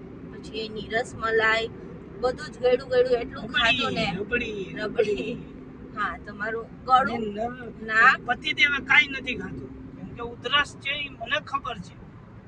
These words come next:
Speaker 2: આ બધા ગાંડા થઈ ગયા અને તૂટી પડ્યા. ચાસણી વાળી હળેલા રસગુલ્લા નહીં, બહુ સારા હતા હળેલા રસગુલ્લા. અને ઈ તૂટી પડ્યા, ઈ તૂટી પડ્યા, ન ખવાય એવું કીધું. ઉધરસ થઈ ગઈ છે તોય કઈ ના ખાવી, ખાય. તો ઢો બાપા, હવે જો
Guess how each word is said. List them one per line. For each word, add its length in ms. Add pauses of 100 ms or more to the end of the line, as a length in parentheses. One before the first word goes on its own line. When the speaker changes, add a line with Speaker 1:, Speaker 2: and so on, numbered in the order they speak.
Speaker 2:
આ 220
બધા 280
ગાંડા 500
થઈ 200
ગયા 220
અને 200
તૂટી 380
પડ્યા. 380
ચાસણી 640
વાળી 380 (500)
હળેલા 300
રસગુલ્લા 520
નહીં, 220
બહુ 200
સારા 300
હતા 300
હળેલા 240
રસગુલ્લા. 920
અને 100
ઈ 40
તૂટી 340
પડ્યા, 320
ઈ 120
તૂટી 320
પડ્યા, 400
ન 360
ખવાય 340
એવું 360
કીધું. 340 (360)
ઉધરસ 600
થઈ 160
ગઈ 180
છે 140
તોય 260
કઈ 160
ના 140
ખાવી, 420
ખાય. 340
તો 360
ઢો 400
બાપા, 460
હવે 180
જો 180